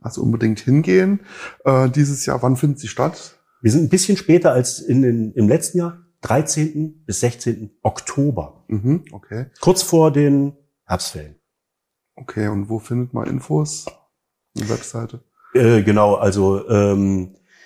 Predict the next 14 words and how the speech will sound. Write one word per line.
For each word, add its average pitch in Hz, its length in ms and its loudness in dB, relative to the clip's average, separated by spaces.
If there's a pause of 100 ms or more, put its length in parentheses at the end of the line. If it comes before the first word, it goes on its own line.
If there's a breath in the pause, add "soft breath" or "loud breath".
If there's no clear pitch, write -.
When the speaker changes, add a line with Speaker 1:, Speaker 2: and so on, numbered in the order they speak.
(360 soft breath)
Speaker 2:
Buchmesse 175 680 4
minus 151 600 2
Saarbrücken 120 1120 0
Punkt 123 420 -2
E 107 240 -2
U. 123 340 2 (300)
Speaker 1:
E 95 120 0
U, 90 200 -8 (180)
Speaker 2:
Da 110 160 0
Speaker 1:
okay. - 100 -6
Speaker 2:
findet 120 260 0
man 90 160 -2
das. - 280 -12 (380 loud breath)
Speaker 1:
Europa, 110 680 0